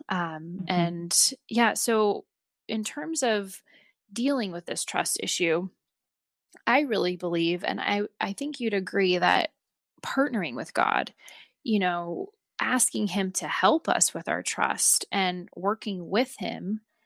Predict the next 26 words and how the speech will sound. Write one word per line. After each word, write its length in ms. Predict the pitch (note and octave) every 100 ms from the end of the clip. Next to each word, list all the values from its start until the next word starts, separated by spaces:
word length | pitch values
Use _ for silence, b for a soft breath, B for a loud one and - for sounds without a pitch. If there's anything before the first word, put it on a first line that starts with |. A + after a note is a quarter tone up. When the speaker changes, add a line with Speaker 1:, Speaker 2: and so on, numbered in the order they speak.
| _ _ _ _ _
Speaker 1:
is 380 | G3+ F#3+ F3+ -
huge, 800 | - - B3 E3+ - - - - - _ -
because 500 | G#3 - G#3+ F#3+ -
we 160 | F#3+ G3
Speaker 2:
Oh, 140 | C#4+
Speaker 1:
can't 200 | A#3+ A3+ E3+
do 160 | G3+
Speaker 2:
yeah. 60 | G#3+
Speaker 1:
it 60 | -
in 120 | F3
our 160 | E3+ -
own 220 | E3+ E3+
strength, 520 | - - B3+ - - F#3
right? 340 | F3 B3+ B3+ G3+
I 60 |
mean, 380 | G3+ G3 F3+ F3+ - _ _ _ -
there's 240 | A3 A3
just 220 | B3 -
no 160 | A3 A3+
way. 340 | D#4 F4+ G#2+ -
<laughs> 380 | - - -
We're 180 | B3+ A#3+
fallen 440 | - B3+ B3+ C4+ C4+
humans. 600 | D4+ D#4 F#3+ F3+ - -
Um, 420 | A3+ G#3+ G3+ G3 -
so, 420 | - B3+ A#3+ C#4